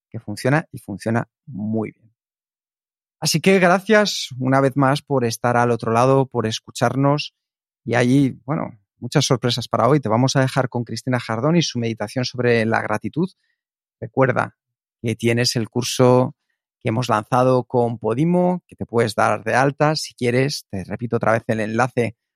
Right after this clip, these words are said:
para que puedas disfrutar de esos cuarenta y cinco días gratis,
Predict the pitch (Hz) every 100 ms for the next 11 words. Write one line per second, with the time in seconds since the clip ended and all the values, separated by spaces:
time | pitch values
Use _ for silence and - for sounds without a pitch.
0 | _ - 110 110 113 117 120 - 117 113
1 | 113 123 139 131 - 123 113 110 110 -
2 | 127 123 120 113 110 123 147 196 226 -